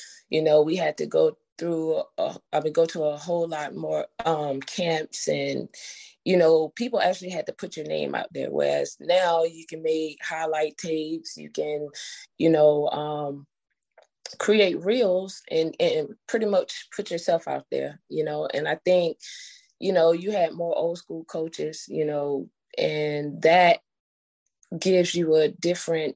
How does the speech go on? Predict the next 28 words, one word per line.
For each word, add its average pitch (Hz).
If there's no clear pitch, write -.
mindset. 156
It -
puts 185
you 165
in 151
a 143
different 147
mindset. 139
I 170
think 185
the 170
biggest 165
difference 160
now 147
is 151
mindset, 147
the -
mindset 151
of 139
the 135
kids. 160
And 151
they 180
just 175
don't 160
know 165
how 151
it, 143